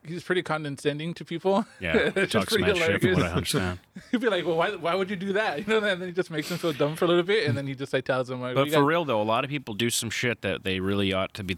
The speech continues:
Speaker 2: feel dumb about, like, you know, 'cause most
Speaker 1: <laughs> Yeah.
Speaker 2: of it's, like, money, so people will call him, like, you know, with the most ridiculous question, and he'll just be like, "You should be ashamed for asking me that question."
Speaker 1: Yeah.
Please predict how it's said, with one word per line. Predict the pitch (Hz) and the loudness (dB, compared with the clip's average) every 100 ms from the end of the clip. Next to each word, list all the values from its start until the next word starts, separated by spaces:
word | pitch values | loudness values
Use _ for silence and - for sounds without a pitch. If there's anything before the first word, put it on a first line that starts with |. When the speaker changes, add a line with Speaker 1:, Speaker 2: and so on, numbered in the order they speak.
| - | -4
Speaker 2:
feel | 104 101 85 | -2 0 0
dumb | 90 95 | -2 -2
about, | 85 80 80 - | -2 -2 -2 -2
like, | 90 85 | -4 -4
you | 87 | -4
know, | 87 90 - | -4 0 0
'cause | - - | 2 0
most | 151 | 0
Speaker 1:
<laughs> | 151 | 0
Yeah. | |
Speaker 2:
of | 160 | -2
it's, | - | -4
like, | 131 | -2
money, | 107 117 135 | 0 0 0
so | 101 104 | -4 -6
people | 117 117 | -4 0
will | 107 101 | 0 0
call | 113 107 | 0 0
him, | 110 104 101 | -2 -2 -2
like, | 95 - - - - - - - | -2 -4 -16 -20 -20 -20 -20 -8
you | 110 | -2
know, | 101 | -2
with | 104 | -2
the | 113 | 0
most | 107 110 - | 2 0 -2
ridiculous | 104 - _ 110 - 104 98 - | -8 -10 _ -8 -4 -2 0 0
question, | 107 104 - 85 | -2 -4 -6 -8
and | 85 90 | -6 -4
he'll | 90 | -4
just | 85 - | -2 -4
be | 87 | -4
like, | 78 78 - _ _ | -6 -8 -16 _ _
"You | - | -10
should | - | -8
be | 76 | -4
ashamed | 85 - 90 85 | -2 0 -2 -4
for | 62 | -6
asking | 64 - 82 | -6 -6 -4
me | 78 | -4
that | 71 73 | -4 -4
question." | 101 101 - - 90 - _ _ | -4 -4 -4 -6 -12 -18 _ _
Speaker 1:
Yeah. | 123 107 104 | -12 -12 -12